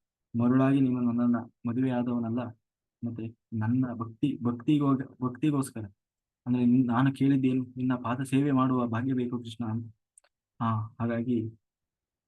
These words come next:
ನೀನು ನನಗೆ ಆ ಭಾಗ್ಯ ಕೊಟ್ಟಿದ್ದೀಯ ಹೊರತು ನಾನಾಗೆ ಪಡ್ಕೊಂಡಿದ್ದಲ್ಲ ಅದು, ನೀನಾಗೆ ನನಗೆ ಕೊಟ್ಟಿದ್ದು ಅಂತ ಹೇಳಿ, ಆ, ಆ ಭಗವಂತನ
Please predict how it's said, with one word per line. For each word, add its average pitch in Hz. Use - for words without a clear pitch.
ನೀನು 131
ನನಗೆ 123
ಆ 131
ಭಾಗ್ಯ 123
ಕೊಟ್ಟಿದ್ದೀಯ 127
ಹೊರತು 127
ನಾನಾಗೆ 131
ಪಡ್ಕೊಂಡಿದ್ದಲ್ಲ 120
ಅದು, 117
ನೀನಾಗೆ 120
ನನಗೆ 117
ಕೊಟ್ಟಿದ್ದು 110
ಅಂತ 113
ಹೇಳಿ, 113
ಆ, 120
ಆ 110
ಭಗವಂತನ 120